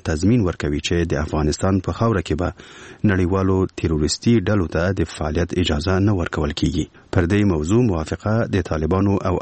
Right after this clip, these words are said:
افغان حکومت ترمنځ د مستقیمو مذاکرو د پیل لپاره یو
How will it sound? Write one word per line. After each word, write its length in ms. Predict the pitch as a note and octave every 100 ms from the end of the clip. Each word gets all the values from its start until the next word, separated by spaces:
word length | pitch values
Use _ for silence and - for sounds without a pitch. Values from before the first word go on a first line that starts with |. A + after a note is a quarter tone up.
| D#2+
افغان 300 | E2 E2 F2
حکومت 360 | D#2+ F2 E2 D#2+
ترمنځ 400 | E2 F2+ G2 G2+
د 120 | F2+ D#2+
مستقیمو 560 | D#2 D#2+ - B2 A2+ G#2+ G2
مذاکرو 500 | D#2+ E2 - E2+ F2+
د 180 | F2 - -
پیل 120 | A#2 E2
لپاره 340 | D#2 G#2 F#2 E2 - - -
یو 80 | F2+